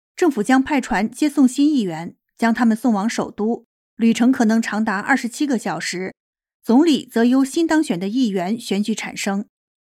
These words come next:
美中正在太平洋地区争夺影响力。华府最近承诺打造海底电缆，首次将图瓦卢的偏远居民与全球电信连接起来。中共也积极向图瓦卢示好。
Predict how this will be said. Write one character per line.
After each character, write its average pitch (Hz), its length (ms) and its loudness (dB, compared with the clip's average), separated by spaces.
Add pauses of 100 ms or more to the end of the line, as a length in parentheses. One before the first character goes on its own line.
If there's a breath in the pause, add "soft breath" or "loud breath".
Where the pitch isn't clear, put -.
(120)
美 240 160 2
中 311 200 2
正 320 140 2
在 269 180 0
太 294 180 -4
平 240 160 0
洋 202 160 -2
地 233 160 -2
区 220 260 -4
争 254 220 2
夺 220 160 2
影 202 160 0
响 240 240 -4
力。 220 240 -6 (380)
华 277 140 2
府 269 140 -2
最 285 140 2
近 247 180 4
承 202 200 -4
诺 233 300 0
打 202 140 0
造 247 180 0
海 220 180 -6
底 240 140 -4
电 277 280 2
缆， 180 180 -2 (220)
首 226 200 2
次 262 180 0
将 269 220 4
图 262 140 -2
瓦 269 160 2
卢 202 120 -2
的 226 120 0
偏 311 240 0
远 226 200 0
居 233 180 -2
民 208 340 0
与 220 180 0
全 247 200 0
球 254 140 2
电 277 220 2
信 262 260 0
连 190 160 -4
接 220 140 -2
起 196 140 -8
来。 175 320 -10 (500)
中 339 180 2
共 311 280 4
也 220 180 2
积 285 180 0
极 247 120 2
向 233 200 2
图 - 140 -6
瓦 233 180 0
卢 170 140 -6
示 269 220 -2
好。 - 340 -8